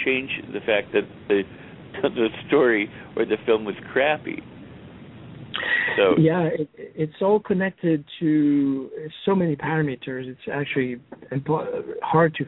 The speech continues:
Speaker 2: to point the, the solution. I have another example of, of, uh, good and bad within the same, with the same ingredients. If you watch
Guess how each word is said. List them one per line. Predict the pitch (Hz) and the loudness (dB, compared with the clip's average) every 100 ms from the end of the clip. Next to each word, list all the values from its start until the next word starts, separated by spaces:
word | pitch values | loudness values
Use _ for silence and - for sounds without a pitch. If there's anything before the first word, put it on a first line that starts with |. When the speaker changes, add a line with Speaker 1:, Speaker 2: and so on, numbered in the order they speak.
| - _ _ - | -10 _ _ -8
Speaker 2:
to | 131 131 - _ _ - _ - | -8 -8 -16 _ _ -20 _ -2
point | 170 170 139 147 | 4 6 4 0
the, | 131 123 120 _ _ _ _ _ - | -6 -6 -10 _ _ _ _ _ -8
the | 143 - | -4 2
solution. | 147 160 165 147 131 131 - - - _ - | 6 6 4 -2 -4 -8 -18 -20 -20 _ -14
I | - 165 | -4 2
have | 196 | 4
another | 180 165 160 147 | 6 6 6 4
example | 147 160 160 156 143 123 | 4 2 4 2 0 -2
of, | - - | -6 -10
of, | 131 127 - | -10 -10 -8
uh, | 127 | -6
good | 135 147 | 2 4
and | 147 127 | 4 0
bad | 127 151 135 113 117 _ _ _ _ - | 0 0 0 -2 -8 _ _ _ _ 0
within | 151 151 160 156 | 2 4 4 2
the | 147 - | -2 -4
same, | 170 165 160 156 160 | 0 2 4 2 2
with | 165 196 175 | 0 0 -4
the | 165 | -4
same | 180 170 | 0 2
ingredients. | 156 139 151 156 139 127 127 | 2 2 4 4 2 -8 -10
If | 147 170 | -8 -4
you | |
watch | 202 233 | -2 -4